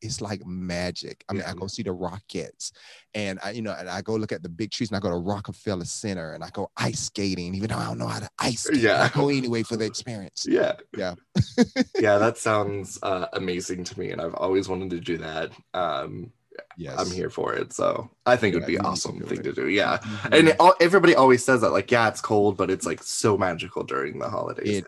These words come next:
Speaker 2: there."
Speaker 1: is magic. Like, everything that you see on T V, um, in reference to Christmas in New York, it is so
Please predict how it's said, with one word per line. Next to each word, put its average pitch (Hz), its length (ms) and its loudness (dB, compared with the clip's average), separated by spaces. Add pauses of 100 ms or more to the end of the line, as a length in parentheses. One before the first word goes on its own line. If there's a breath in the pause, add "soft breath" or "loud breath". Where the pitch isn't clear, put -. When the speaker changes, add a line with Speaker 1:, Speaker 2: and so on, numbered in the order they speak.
Speaker 2:
there." 92 100 -6
Speaker 1:
is 85 120 -10 (460)
magic. 85 760 -6
Like, 107 400 0
everything 117 640 0
that 98 240 -4
you 104 80 -8
see 101 260 -6
on 101 140 -4
T 98 320 -2
V, 98 420 -2 (420 soft breath)
um, 90 600 -2 (160)
in 101 180 -2
reference 98 500 -4
to 98 160 -2
Christmas 101 580 -4
in 98 220 -6
New 92 80 -6
York, 87 420 -4
it 104 160 0
is 90 120 -4
so 90 880 0